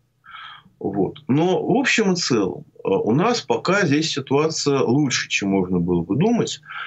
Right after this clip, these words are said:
потому что неплатежи, даже если учитывать скрытую часть неплатежей, у нас считается неплатежами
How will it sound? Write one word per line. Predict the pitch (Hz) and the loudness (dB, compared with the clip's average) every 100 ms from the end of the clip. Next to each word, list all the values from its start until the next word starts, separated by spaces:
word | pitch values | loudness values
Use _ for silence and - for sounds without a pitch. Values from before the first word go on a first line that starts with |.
| - - | -14 -8
потому | - 98 135 | -2 2 2
что | 143 - 113 110 - | 0 -2 0 0 2
неплатежи, | 117 117 120 120 143 156 233 220 | 0 2 0 0 0 2 2 0
даже | 110 151 147 110 104 | 0 0 0 0 0
если | 104 - 104 | 0 -4 -8
учитывать | 110 120 107 92 92 | -6 -6 -6 -8 -8
скрытую | - 202 233 - 101 | -4 0 0 0 -4
часть | - - - | -4 -8 -10
неплатежей, | 78 - - 87 82 | -16 -20 -18 -16 -4
у | 113 | 0
нас | 147 | 0
считается | - 147 139 135 | 0 -2 -2 -2
неплатежами | 117 117 117 135 175 190 - | -4 -4 -4 -2 0 0 -2